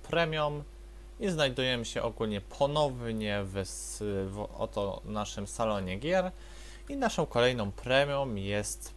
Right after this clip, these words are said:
proszę bardzo, łup, a dokładniej nasz główny łup, wybaczcie za mruganie, nasz główny łup jest warty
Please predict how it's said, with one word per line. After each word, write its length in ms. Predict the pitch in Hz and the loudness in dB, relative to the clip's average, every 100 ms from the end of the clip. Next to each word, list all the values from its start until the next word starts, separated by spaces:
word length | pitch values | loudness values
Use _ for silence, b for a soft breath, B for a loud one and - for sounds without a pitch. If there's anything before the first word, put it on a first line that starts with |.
| - | -2
proszę 460 | 92 101 101 101 | 0 2 0 -2
bardzo, 540 | 92 117 143 139 156 147 B B B | 2 2 2 -2 -2 -2 B B B
łup, 480 | - 113 113 117 - - - - | -2 2 2 2 -2 -12 -14 -8
a 100 | - | -4
dokładniej 800 | 131 107 - - 127 131 127 127 120 B B B 120 | -2 -2 -4 2 4 4 0 -4 -6 B B B -2
nasz 260 | 120 107 | 0 0
główny 580 | 101 - 160 170 143 127 | -2 4 6 6 2 2
łup, 340 | 110 131 147 - - | 4 4 2 -2 -10
wybaczcie 440 | 117 117 110 - 113 | -6 2 2 2 -2
za 120 | 107 | 0
mruganie, 500 | 101 98 101 127 185 - B B B | 0 0 0 0 -4 -6 B B B
nasz 200 | 104 98 | -2 -2
główny 420 | - 175 151 127 | 2 2 4 4
łup 400 | 117 147 151 - | 4 4 2 -2
jest 340 | 110 120 113 101 | 4 4 4 0
warty 920 | 87 98 110 123 - - 113 113 | 0 2 4 2 -4 -6 2 4